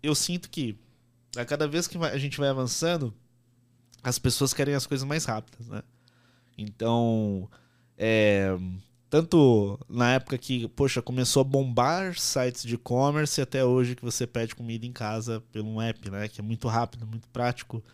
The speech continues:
É, enfim, é, tudo muda muito rápido e é legal a gente ficar atento no que faz sentido, né, pro nosso público, pro, pro, pro nosso negócio, né?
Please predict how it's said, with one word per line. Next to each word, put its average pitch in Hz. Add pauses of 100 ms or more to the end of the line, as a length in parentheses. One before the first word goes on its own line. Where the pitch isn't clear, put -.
(500)
É, 104
enfim, 107 (460)
é, 92 (360)
tudo 160
muda 147
muito 143
rápido 135
e 139
é 135
legal 135
a 131
gente 127
ficar -
atento 120
no 120
que -
faz 139
sentido, 156
né, 131
pro 139
nosso 123
público, 123
pro, 143
pro, 127
pro 127
nosso 110
negócio, 98
né? 101